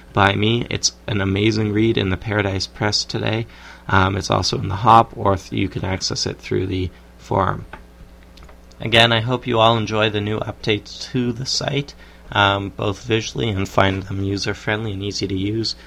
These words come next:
Please note that if you're trying to access the forum, there's an easy, easy link to find in the very top left-hand corner of the site. It's, uh, very conveniently placed, and it should be quite easy to find for most of you, too. So that's, uh,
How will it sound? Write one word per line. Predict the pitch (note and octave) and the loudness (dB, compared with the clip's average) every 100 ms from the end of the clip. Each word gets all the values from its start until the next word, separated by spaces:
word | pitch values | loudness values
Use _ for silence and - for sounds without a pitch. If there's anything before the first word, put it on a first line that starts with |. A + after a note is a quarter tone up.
| - - | -20 -10
Please | - B2 A2+ | 6 6 6
note | B2 A#2 A#2 - | 2 2 0 -4
that | G2 F#2 | -2 -2
if | F#2 - | -2 -2
you're | G2 | -4
trying | - A2+ A2 | 0 0 0
to | G#2+ G#2 | 0 -2
access | F#2+ - G2+ - | -2 -4 -4 -4
the | G2+ | -6
forum, | - G#2+ G#2 G2+ | -2 0 2 0
there's | G2 F#2 | 0 -2
an | G2 G#2+ | -6 -4
easy, | C3 A#2+ A#2 A2 A2+ | -2 0 0 -2 -2
easy | G2 G2+ | -2 0
link | F#2+ G2 - | 2 0 -4
to | - F#2 | -10 -12
find | - G#2 G#2+ G2 | -2 0 0 -2
in | F#2 | -4
the | E2+ | 0
very | A2 G#2+ | 2 2
top | F#2+ - G#2 - | 0 0 0 0
left-hand | G2 F#2+ - G#2 G2 | -4 -4 -6 -6 -6
corner | - G#2 F#2+ | -2 -2 -2
of | F#2 F#2 | -6 -4
the | F#2+ | -2
site. | - A2 G#2+ - - - - - | 2 2 0 -4 -18 -18 -18 -4
It's, | A2 - - | -2 0 -2
uh, | G2 F#2 F#2 F2+ | 0 0 0 -2
very | F#2+ G#2+ A#2 | 2 4 4
conveniently | A#2 A2+ G#2 G2+ G#2 G#2 G#2+ | 2 -4 -2 -2 -2 -2 -4
placed, | F#2 - A2 - | -4 -4 -4 -4
and | G#2 | -6
it | G2+ - | -6 -6
should | - - - A#2+ F#2+ | -6 -6 -2 -2 -2
be | G2+ | -4
quite | - G2+ G2+ | -2 -2 0
easy | G2 G2 | 0 -2
to | G2 | -6
find | - - G2 G2 | -8 -6 -6 -6
for | - | -6
most | G2 G2+ - | -4 -2 -4
of | G2 | -2
you, | F2+ | -4
too. | F#2 G2+ F2 | 0 0 0
So | - G2+ | -2 -2
that's, | F#2+ - | -2 0
uh, | F#2+ | 0